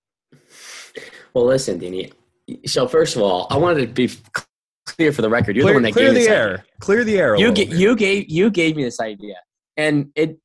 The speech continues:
Speaker 1: maybe it started as an insecure moment, but now it's turning into this
Speaker 2: It's
Speaker 1: would
Speaker 2: a
Speaker 1: be hysterical.
Speaker 2: Yes.
Speaker 1: But, but it would be, I don't know, I might get some looks. So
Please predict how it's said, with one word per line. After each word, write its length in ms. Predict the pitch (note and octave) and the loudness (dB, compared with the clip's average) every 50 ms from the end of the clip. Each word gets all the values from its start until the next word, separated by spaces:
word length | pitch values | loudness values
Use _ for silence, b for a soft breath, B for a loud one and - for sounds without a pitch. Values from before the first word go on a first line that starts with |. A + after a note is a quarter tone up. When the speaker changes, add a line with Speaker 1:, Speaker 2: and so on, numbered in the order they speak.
| _ _ | _ _
Speaker 1:
maybe 500 | B2+ - - D#3 E3 F3 F#3+ G3+ G3 A3 | -20 -16 -10 -4 -2 -2 -2 -2 -2 -4
it 80 | G#3+ G3+ | -4 -4
started 400 | - - - F#3 F#3 G3 F#3+ F#3+ | -4 -4 -4 -2 -2 -2 -2 -4
as 100 | F#3 F#3 | -4 -4
an 120 | F#3 E3 | -6 -8
insecure 560 | - F3+ F3+ F3+ - F#3+ F3+ - - F#3+ F#3 | -10 -10 -10 -12 -12 -14 -14 -10 -8 -8 -6
moment, 380 | F3+ F3 F3 F3+ G3 G#3+ G3+ E3+ | -6 -6 -6 -4 -4 -4 -4 -4
but 100 | E3 D#3 | -6 -6
now 400 | D#3 D3+ D3+ D3+ D#3 D#3+ E3 E3 | -6 -6 -6 -4 -4 -4 -4 -4
it's 260 | E3 E3 D#3+ - - - | -6 -6 -8 -12 -20 -20
turning 440 | _ - F3 E3 E3 E3 D#3+ D3+ | _ -10 -8 -8 -8 -8 -8 -8
into 600 | D3+ D3+ D3+ D3 - D#3+ D3 D3 D3 C#3+ E2+ D#2+ - - _ _ _ _ _ - | -8 -10 -10 -12 -12 -10 -10 -8 -10 -10 -12 -16 -20 -20 _ _ _ _ _ -10
this 180 | C#3+ D3 C#3+ | -8 -8 -8
Speaker 2:
It's 60 | C3 C3+ | -6 -6
Speaker 1:
would 80 | C#3+ | -4
Speaker 2:
a 60 | D3+ C#3+ | -2 -2
Speaker 1:
be 40 | D3 | -2
hysterical. 680 | C3+ - - - C#3+ C#3+ A#2+ G#2 - - G2+ G#2 _ _ _ _ _ - | -4 -8 -6 -6 -4 -4 -4 -6 -8 -12 -16 -16 _ _ _ _ _ -14
Speaker 2:
Yes. 500 | C3 B2+ A#2 F#2+ E2+ F2+ - - - - _ _ _ _ _ _ _ _ _ _ - - _ _ - | -8 -6 -6 -6 -6 -8 -12 -18 -20 -20 _ _ _ _ _ _ _ _ _ _ -20 -20 _ _ -4
Speaker 1:
But, 380 | D#3 D#3+ D#3 D3 C3 - _ _ _ _ _ _ _ _ - | -2 -2 -2 -2 -6 -10 _ _ _ _ _ _ _ _ -16
but 240 | C3 B2 C#3 C#3 C#3 | -10 -8 -6 -6 -6
it 100 | C3+ C3 | -6 -6
would 180 | C3 C3+ C3 A#2+ | -6 -8 -6 -6
be, 440 | C3 B2+ B2 A#2+ A2+ A2+ A2 B2 C3+ C#3+ _ - | -8 -8 -6 -8 -8 -10 -12 -16 -20 -20 _ -16
I 80 | B2+ C3 | -12 -8
don't 180 | B2 B2 A#2+ | -8 -6 -6
know, 140 | A#2+ A2 G#2+ | -4 -4 -4
I 140 | G#2 A2 A2+ | -4 -4 -4
might 180 | A#2 A#2+ A#2 A2+ | -4 -4 -4 -4
get 160 | A#2+ A2+ G#2+ | -6 -8 -8
some 220 | - A2+ A2 A2+ | -8 -10 -8 -8
looks. 380 | A2+ G2+ F2 - - - - - _ _ _ _ - | -8 -8 -10 -10 -16 -20 -20 -20 _ _ _ _ -18
So 340 | - - C3 C3 C3 C3 | -14 -12 -12 -12 -12 -14